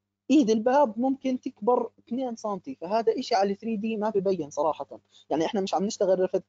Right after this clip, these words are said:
ريفت اللي تطلع منها مخططات. آه، هذا ثري دي مش راح يبين. إذا كان باب قوس كيف بدنا نعمله بنفس الطريقة؟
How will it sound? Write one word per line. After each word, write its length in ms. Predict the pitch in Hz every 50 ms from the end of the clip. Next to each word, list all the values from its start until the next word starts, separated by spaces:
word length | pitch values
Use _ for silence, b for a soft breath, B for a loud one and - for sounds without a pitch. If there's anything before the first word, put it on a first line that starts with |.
| _ _ 180
ريفت 320 | 185 190 185 185 180 -
اللي 120 | 180 160
تطلع 240 | - - 196 180 165
منها 200 | 156 175 175 170
مخططات. 520 | 170 - - - - 165 - - 151 135 - b b b b b b b _ -
آه، 580 | 180 175 175 170 165 165 165 165 165 160 160 160
هذا 680 | 190 220 226 233 202 196 180 175 175 170 165 160 165 -
ثري 180 | - 190 202 196
دي 340 | 175 208 202 190 165 143 131
مش 220 | 135 151 - - 208
راح 80 | -
يبين. 440 | 214 190 190 190 180 160 131 117 101 _ _ _ _ _ _ _ _ _ _ _ _ _ _ _ _ _ _ _ _ _ _ _ _ _ _ _ _ _ _ _ _ _ _ _ _ _ _ _ _ _ _ _ _ _ _ _ _ _ _ _ _ _ _ _ _ _ _ _ _ _ _ _ _ _ _ _ _ _ _ _ _ -
إذا 200 | 175 170 185 180
كان 540 | 180 - - 233 233 226 226 226 226 220 208
باب 320 | 185 202 214 214 202 180 - _ _ _ _ -
قوس 440 | - 202 202 214 226 220 - - -
كيف 240 | - - 208 196 _ -
بدنا 240 | 185 175 180 180
نعمله 440 | 175 185 185 196 190 185 180 180 180
بنفس 360 | 175 175 165 175 185 - -
الطريقة؟ 640 | - - _ - 160 185 214 220 - - 226 226 b